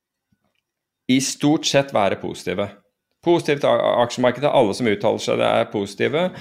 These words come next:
De er positive fordi de jobber f-, i, har jobber som på en eller annen måte er lenket til det at aksjemarkedet går oppover.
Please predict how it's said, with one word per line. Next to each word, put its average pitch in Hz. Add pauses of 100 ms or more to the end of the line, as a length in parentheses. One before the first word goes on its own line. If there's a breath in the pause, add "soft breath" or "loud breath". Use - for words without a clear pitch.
(240 loud breath)
De 135
er 143
positive 127
fordi 123
de 123
jobber 113
f-, -
i, 113 (100)
har 117
jobber 113
som 117
på 117
en 98
eller 101
annen 110
måte 101
er 107
lenket 104
til 98
det 95
at 98
aksjemarkedet 87
går 101
oppover. 180